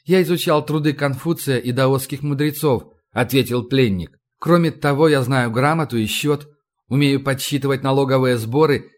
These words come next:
и обучен государственному управлению». Чингисхан засопел тяжело, сел,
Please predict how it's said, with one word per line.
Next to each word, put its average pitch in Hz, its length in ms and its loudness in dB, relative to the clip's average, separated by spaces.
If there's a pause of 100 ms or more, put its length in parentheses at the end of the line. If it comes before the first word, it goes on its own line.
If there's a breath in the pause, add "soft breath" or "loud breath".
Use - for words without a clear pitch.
(140)
и 113 100 -2
обучен 147 440 0
государственному 139 840 -2
управлению». 135 760 -2 (760)
Чингисхан 147 600 -2
засопел 147 580 0
тяжело, 127 800 0 (240)
сел, 151 580 0